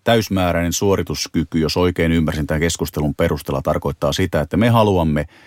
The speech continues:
pitää tämän meidän oletetun pudotussuhteemme kunnossa. Me haluamme siis pystyä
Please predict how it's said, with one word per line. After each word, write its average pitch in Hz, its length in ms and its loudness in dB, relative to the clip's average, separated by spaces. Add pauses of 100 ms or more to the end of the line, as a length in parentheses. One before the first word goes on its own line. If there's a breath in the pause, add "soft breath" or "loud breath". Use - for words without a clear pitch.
(160 loud breath)
pitää 90 340 2
tämän 82 240 2
meidän 78 380 2 (400 loud breath)
oletetun 92 460 2
pudotussuhteemme 95 800 2
kunnossa. 98 600 2
Me 85 100 2
haluamme 87 320 0
siis 80 180 -4
pystyä 85 360 -2